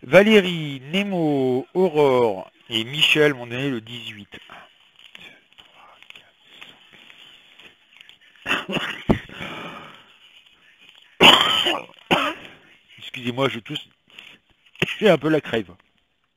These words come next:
La tour, en droit.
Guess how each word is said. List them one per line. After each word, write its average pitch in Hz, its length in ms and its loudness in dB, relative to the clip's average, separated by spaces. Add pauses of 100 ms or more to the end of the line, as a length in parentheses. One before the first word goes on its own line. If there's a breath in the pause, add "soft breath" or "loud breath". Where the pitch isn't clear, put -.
(1700 loud breath)
La 151 180 6
tour, 139 360 -4 (800)
en 151 120 -4
droit. 113 260 -6